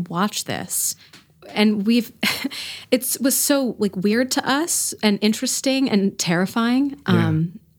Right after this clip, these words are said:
Speaker 1: and so we sort of incorporated all of those things into the theater production. And it was great. And so we did that. And we were like, "Okay, let's do some more." And so we did.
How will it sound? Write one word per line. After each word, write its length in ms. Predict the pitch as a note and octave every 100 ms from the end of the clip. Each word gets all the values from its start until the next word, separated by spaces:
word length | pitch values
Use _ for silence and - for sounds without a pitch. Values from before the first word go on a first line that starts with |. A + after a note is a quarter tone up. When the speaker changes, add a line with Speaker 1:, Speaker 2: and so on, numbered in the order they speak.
| - _ _ F3+
Speaker 1:
and 120 | F#3
so 360 | - G3 F#3+ -
we 80 | A3+
sort 140 | -
of 60 | C4+
incorporated 540 | A#3 - B3+ B3+ A#3 F#3+
all 140 | F3+
of 60 | F3+
those 200 | F3+ -
things 280 | F3 D#3+
into 240 | D#3+ F3 F3
the 120 | D#3+
theater 240 | D3+ C#3+
production. 640 | D3 D3 B2+ - C#3+ B2+ B2 _ F#3
And 100 | A3+
it 80 |
was 260 | B3+ A#3 -
great. 340 | A3 C#4 F#4+
And 80 | F#3
so 180 | - G3
we 100 | F#3
did 200 | G3+ C4
that. 240 | F3+ F3 B3
And 80 |
we 60 | G3
were 100 | G3
like, 240 | F#3+ G3+
"Okay, 220 | F4 A#3 A3
let's 200 | G#3 -
do 120 | F#3
some 140 | -
more." 200 | F#4 A3+
And 100 | F3
so 120 | E3+
we 80 | A#3+
did. 280 | E4 G3+